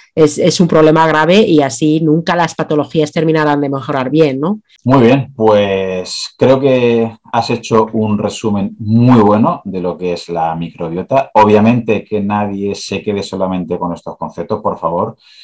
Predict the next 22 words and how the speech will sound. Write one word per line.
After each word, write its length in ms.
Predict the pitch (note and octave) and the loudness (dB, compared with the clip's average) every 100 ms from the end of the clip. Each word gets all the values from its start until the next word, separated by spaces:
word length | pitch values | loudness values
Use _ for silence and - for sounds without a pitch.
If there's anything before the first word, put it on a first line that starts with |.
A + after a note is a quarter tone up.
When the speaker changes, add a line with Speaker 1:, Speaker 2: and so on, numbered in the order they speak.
| _ - | _ -6
Speaker 2:
Eh, 420 | F#2+ F2+ F2+ F2 - | -2 0 0 -2 -2
pondremos 520 | F#2 F#2 G2 G2+ - | -2 0 -2 -2 -4
el 80 | F#2 | -6
enlace 500 | F2+ F2+ E2+ - F2 | -6 -6 -8 -8 -8
del 440 | E2+ E2+ E2+ E2 | -8 -8 -10 -10
libro 380 | F2+ F2+ E2+ E2+ | -6 -6 -6 -8
de 240 | E2 E2 D#2+ | -10 -12 -12
Sari. 300 | E2 D#2+ C#3+ | -8 -6 -2
Eh, 240 | G2+ F#2 | -2 0
también 240 | F#2 G2+ G#2+ | 0 2 2
algún 300 | F#2+ F#2 F2 | 2 -2 -2
vídeo 460 | F#2+ E3+ B3 - _ | 0 0 0 -4 _
de 500 | G#2+ F#2+ F2+ F2 F2 | -10 -6 -6 -6 -8
que 60 | F2+ | -10
está 220 | E2+ F#2 | -6 -6
hablando 260 | F2+ F2+ F2 | -4 -6 -4
la 80 | E2+ | -6
doctora 480 | E2 - F2+ F2 | -6 -4 -4 -4
sobre 560 | E2 F2 F2 E2+ E2+ E2+ | -6 -6 -6 -6 -6 -8
este 240 | E2+ F2+ | -10 -10
maravilloso 500 | E2+ E2+ E2 E2+ - | -8 -6 -6 -8 -8
mundo. 460 | F2 F#2+ G#2+ E3+ | -6 -4 -4 -4